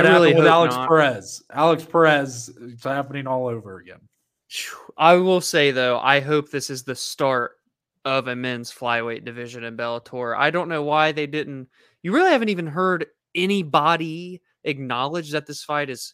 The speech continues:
Speaker 1: happening at flyweight. Like, I think people might just know, "Okay, Ray Borg's in Bellator now.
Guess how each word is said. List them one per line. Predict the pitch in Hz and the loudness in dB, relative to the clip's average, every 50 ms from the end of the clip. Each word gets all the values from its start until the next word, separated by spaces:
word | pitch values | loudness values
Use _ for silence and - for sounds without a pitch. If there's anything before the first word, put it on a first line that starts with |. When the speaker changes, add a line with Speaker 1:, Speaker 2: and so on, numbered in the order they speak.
| _ _ | _ _
Speaker 1:
happening | - - 156 151 156 151 - 156 156 147 135 127 127 120 _ _ _ _ _ _ _ - | -12 -6 -4 -4 -4 -4 -6 -8 -8 -8 -8 -10 -12 -16 _ _ _ _ _ _ _ -4
at | - 151 156 151 135 | 0 0 0 0 -2
flyweight. | - - 139 131 123 120 120 120 120 - | -6 -6 -2 -2 0 0 -2 -4 -6 -4
Like, | - 147 147 151 | -2 -2 -2 -2
I | 160 | -4
think | 165 185 240 208 170 | -6 -6 -8 -8 -6
people | 196 208 175 185 180 | -6 -6 -4 -4 -4
might | 170 165 165 160 - | -2 -2 -2 -2 -4
just | 151 151 143 - | -8 -10 -10 -10
know, | 160 156 156 147 | -8 -6 -6 -4
"Okay, | 139 185 - - 170 151 | -6 -6 -6 -6 -6 -4
Ray | 139 139 139 143 | -4 -4 -4 -4
Borg's | 139 147 156 160 151 185 | -4 -4 -6 -6 -6 -8
in | 190 170 | -6 -4
Bellator | 151 131 123 127 123 - - 135 127 120 | -2 -2 -2 -4 -6 -8 -12 -14 -14 -12
now. | 120 123 139 160 | -10 -10 -10 -10